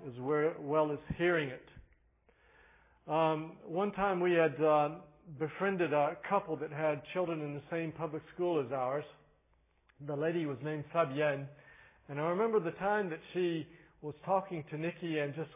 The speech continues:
broke down weeping. And she said to Nikki, uh, the reason she was crying was she wanted what we had.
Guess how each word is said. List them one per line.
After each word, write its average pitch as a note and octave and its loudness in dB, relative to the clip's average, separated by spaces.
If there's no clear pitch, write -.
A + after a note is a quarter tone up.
broke F3+ 2
down D#3+ -2
weeping. D3 0
And D#3 -4
she F#3 0
said G3 -2
to E3+ -4
Nikki, D#3+ -4
uh, D3+ -2
the D#3 -4
reason E3+ 2
she D#3+ -2
was D3+ -2
crying E3 -2
was C#3+ -2
she D#3 -4
wanted D#3 -2
what D3+ -2
we D3 -6
had. B2+ -6